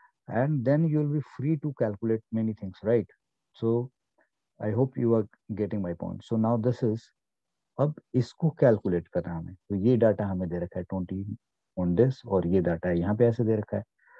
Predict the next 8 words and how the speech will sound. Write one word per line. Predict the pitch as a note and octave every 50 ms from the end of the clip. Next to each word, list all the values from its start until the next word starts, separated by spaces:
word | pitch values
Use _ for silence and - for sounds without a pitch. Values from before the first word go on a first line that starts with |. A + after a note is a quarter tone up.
| - _ _ _
So, | - - G2 G2+
now | G2+ G2 G2+ G#2 A2+ A#2
this | A2 G#2+ G#2 G#2
is | G#2 G2+ - _ _ _ -
twenty | G#2+ A2 A2 A2 A2 - - B2+ C3+ C#3 C3+ _ -
point | G2 G2 G2 G2+ G#2 A2+ A#2 - - _ _ -
nine | F#2 F2+ - F3+ G2 G#2+ A#2 B2 A#2+ G#2+
nine | F#2+ F#2 F2 F2 F#2+ G#2+ B2+